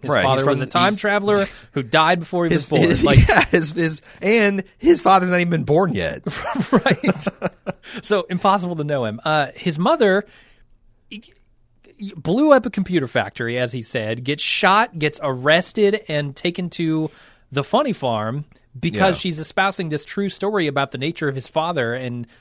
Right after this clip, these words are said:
Speaker 1: the future. And, like, y-, what do you think about that as a kid? How, how could you possibly
Speaker 2: I kinda feel like
Speaker 1: incorporate that into
Speaker 2: I,
Speaker 1: a
Speaker 2: like,
Speaker 1: reasonable
Speaker 2: like,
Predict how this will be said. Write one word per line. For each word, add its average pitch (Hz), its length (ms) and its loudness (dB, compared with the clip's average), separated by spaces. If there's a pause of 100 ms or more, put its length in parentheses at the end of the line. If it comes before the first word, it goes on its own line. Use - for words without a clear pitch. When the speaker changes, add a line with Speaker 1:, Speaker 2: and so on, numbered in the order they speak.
(120)
Speaker 1:
the 120 100 -10
future. 175 380 -4
And, 147 200 -6
like, 143 240 -2 (1120)
y-, 202 80 -20 (140)
what 151 340 -4
do 285 60 0
you 170 160 -6
think - 340 -4
about 143 300 -2
that 101 220 -8
as 104 120 -12
a 110 60 -18
kid? 196 540 -8 (1700)
How, 220 260 0
how 240 200 0
could 220 120 -2
you 190 80 -4
possibly 175 800 -4
Speaker 2:
I 160 80 2
kinda 240 240 0
feel 220 180 0
like 175 180 4
Speaker 1:
incorporate 208 340 2
that 135 100 2
into 131 160 -2
Speaker 2:
I, - 20 0
Speaker 1:
a 143 200 -2
Speaker 2:
like, 180 140 2
Speaker 1:
reasonable 156 420 2
Speaker 2:
like, 147 40 -4